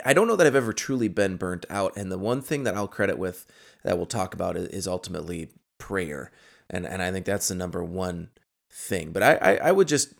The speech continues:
I, I don't know that I've been burnt out. And it's just because these are, the, and we'll talk about those three things that ultimately I've leaned on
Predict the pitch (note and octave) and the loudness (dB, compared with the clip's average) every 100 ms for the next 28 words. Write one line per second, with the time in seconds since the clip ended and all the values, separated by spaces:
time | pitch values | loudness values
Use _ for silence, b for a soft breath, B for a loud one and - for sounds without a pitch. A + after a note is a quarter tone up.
0 | _ _ B B B B2 C#3+ D3+ D3 C3+ | _ _ B B B 0 6 6 6 6
1 | A#2+ A2+ A2+ A2 G#2 G#2 - G#2 - A#2+ | 6 6 4 4 2 2 0 -2 -2 -2
2 | A2+ B2 G#2 A#2+ C3 A2+ F2 - - - | -2 -2 0 0 0 0 -4 -8 -6 -2
3 | B2 A#2+ A2+ C#3+ B2+ A2+ G#2 F#2+ - - | 0 0 0 0 0 0 0 -2 -6 -2
4 | A2 G#2 - F#2+ F#2 F2 B2+ C3 A2 G2 | -2 0 -2 -4 -4 -2 0 0 -2 -2
5 | E2+ - E2+ G2 G#2 G#2 A2+ G#2+ G2 A2 | -4 -6 -4 -4 -2 -2 -2 -2 -2 0
6 | C3+ | -2